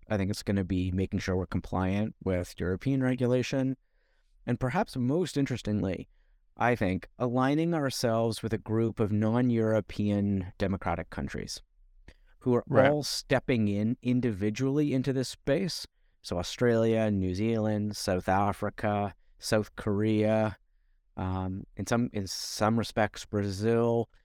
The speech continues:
Speaker 1: There's some large non-Europe-, non-E U, I mean, the U K to a cer-, <laughs> there, I guess, too now. Um,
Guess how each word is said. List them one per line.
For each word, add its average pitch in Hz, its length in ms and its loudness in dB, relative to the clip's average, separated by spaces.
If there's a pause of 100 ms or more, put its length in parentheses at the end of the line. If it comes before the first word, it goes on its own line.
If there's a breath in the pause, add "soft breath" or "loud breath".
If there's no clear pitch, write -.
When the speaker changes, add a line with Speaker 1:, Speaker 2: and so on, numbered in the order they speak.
(160)
Speaker 1:
There's 120 140 -4
some 123 220 -2 (220)
large 160 580 -2 (200)
non-Europe-, 131 960 0
non-E 143 480 0
U, 117 840 0 (440)
I 104 60 0
mean, 110 120 2
the 110 80 4
U 117 100 0
K 104 340 0
to 110 120 2
a 98 40 0
cer-, 120 180 -4 (100)
<laughs> - 80 -20
there, 113 460 0
I 107 80 -2
guess, 107 280 -2
too 107 220 0
now. 113 340 0 (440 loud breath)
Um, 123 200 2